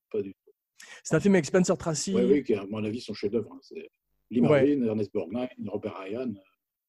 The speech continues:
Speaker 2: Exactement,
Speaker 1: un énorme
Speaker 2: ouais.
Speaker 1: casting, quoi.
Speaker 2: Bad Day at Black Rock, c'est aussi la, la particularité d'être le premier combat d'art martial de karaté dans un film.
Speaker 1: Oui, c'est vrai.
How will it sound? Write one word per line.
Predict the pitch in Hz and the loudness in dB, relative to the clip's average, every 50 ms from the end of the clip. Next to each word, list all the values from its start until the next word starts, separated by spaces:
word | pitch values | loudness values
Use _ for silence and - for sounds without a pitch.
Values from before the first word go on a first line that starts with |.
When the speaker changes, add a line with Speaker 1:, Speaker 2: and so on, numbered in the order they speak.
| _ _ _ _ _ _ - - | _ _ _ _ _ _ -6 -4
Speaker 2:
Exactement, | 139 123 135 147 135 127 120 | -2 2 4 4 4 4 2
Speaker 1:
un | 117 | -2
énorme | 113 113 123 | -2 -2 -2
Speaker 2:
ouais. | 127 127 147 143 | -4 -4 -4 -2
Speaker 1:
casting, | - 110 104 - - 110 104 95 95 - | -4 -4 -4 -4 -10 -12 -12 -12 -14 -18
quoi. | - _ _ _ _ _ _ _ - | -20 _ _ _ _ _ _ _ -4
Speaker 2:
Bad | 165 175 202 202 180 | 4 6 6 8 8
Day | 214 | 6
at | 208 | 6
Black | 180 190 185 - | 6 4 2 2
Rock, | 247 254 - | 2 0 2
c'est | - 185 | 2 2
aussi | 165 165 165 165 - - 196 | 4 4 2 2 2 0 -2
la, | 180 160 151 143 139 139 135 135 123 - - - - - | 0 0 0 0 -2 -2 -4 -4 -6 -10 -14 -16 -16 -10
la | 151 147 139 | -4 -4 -2
particularité | 143 160 - - - - 165 156 156 165 226 | -2 -4 -6 -6 -8 -2 0 0 0 0 2
d'être | 196 170 - - - | 0 0 0 0 -2
le | 139 139 | -2 0
premier | 139 - - 214 208 208 214 190 | 2 2 2 4 4 4 4 2
combat | - - 170 165 180 180 | 0 -2 -2 0 0 0
d'art | 165 170 160 | 0 0 0
martial | 170 165 151 131 - - - 170 170 156 | 0 0 -2 -4 -6 -4 -2 -2 -2 -2
de | 139 127 | -4 -6
karaté | 127 - 165 143 147 139 139 - 151 | -4 -4 -4 -2 -2 -4 -2 -2 -2
dans | 147 135 123 | -2 -2 -2
un | 131 123 | -4 -6
film. | - - - 135 127 120 113 110 107 _ _ _ _ _ _ _ _ _ _ _ _ _ _ _ _ _ _ - | -6 -6 -6 -6 -6 -6 -8 -12 -14 _ _ _ _ _ _ _ _ _ _ _ _ _ _ _ _ _ _ -2
Speaker 1:
Oui, | 110 120 | 0 0
c'est | 117 139 127 - | 2 2 0 0
vrai. | 104 101 104 107 | 0 -6 -6 -8